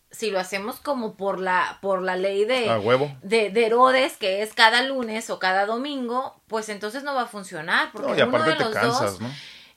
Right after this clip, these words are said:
Speaker 1: inconscientemente no va a estar listo por cómo sucedieron las su-,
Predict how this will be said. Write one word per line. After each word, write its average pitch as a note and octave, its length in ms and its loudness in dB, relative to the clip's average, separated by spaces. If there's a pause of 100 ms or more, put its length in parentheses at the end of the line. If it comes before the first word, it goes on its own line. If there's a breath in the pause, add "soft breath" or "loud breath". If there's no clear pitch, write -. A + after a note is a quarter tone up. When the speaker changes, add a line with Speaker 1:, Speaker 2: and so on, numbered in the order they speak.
(120)
Speaker 1:
inconscientemente B3+ 920 -4
no B3 140 -6
va A3+ 80 -2
a - 20 -4
estar G#3 320 -6
listo A3+ 480 -8
por G#3 260 -4
cómo G3 280 -6
sucedieron F#3 640 -8
las D#3+ 140 -12
su-, E3+ 140 -18